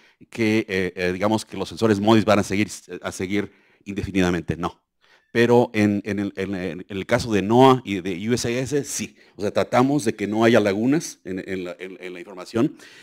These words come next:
y, eh, la continuidad es, es muy importante. Los satélites, tanto de noaa como de, ah, eh, U S G S,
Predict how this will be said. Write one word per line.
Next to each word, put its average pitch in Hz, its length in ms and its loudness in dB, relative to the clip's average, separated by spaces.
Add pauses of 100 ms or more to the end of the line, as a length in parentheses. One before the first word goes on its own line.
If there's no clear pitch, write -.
(160)
y, 151 380 8
eh, 107 280 4 (160)
la 110 120 0
continuidad 110 760 8
es, 104 220 2
es 98 240 -2
muy 110 160 4
importante. 113 600 2 (380)
Los 98 160 -6
satélites, 120 580 2 (160)
tanto 101 280 -2
de 101 100 0
noaa 123 340 4
como 101 220 -4
de, 92 200 4
ah, 87 380 0
eh, 87 300 -4
U 110 100 0
S 113 180 0
G 131 200 0
S, 127 320 2